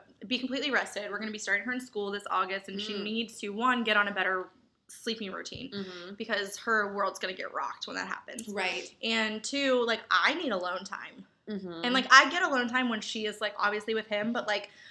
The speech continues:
Speaker 1: I need, like, a little, like, breakdown when she's
Speaker 2: Every
Speaker 1: here.
Speaker 2: day.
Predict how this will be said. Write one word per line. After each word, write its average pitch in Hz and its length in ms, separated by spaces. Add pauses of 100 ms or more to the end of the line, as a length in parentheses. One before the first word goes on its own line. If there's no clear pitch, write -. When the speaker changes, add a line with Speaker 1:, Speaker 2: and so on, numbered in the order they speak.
(200)
Speaker 1:
I 240 200
need, 359 260
like, 208 320
a 214 80
little, 202 420
like, 185 180 (200)
breakdown 180 640
when 190 160
she's 214 180
Speaker 2:
Every 202 220
Speaker 1:
here. 170 160
Speaker 2:
day. 139 180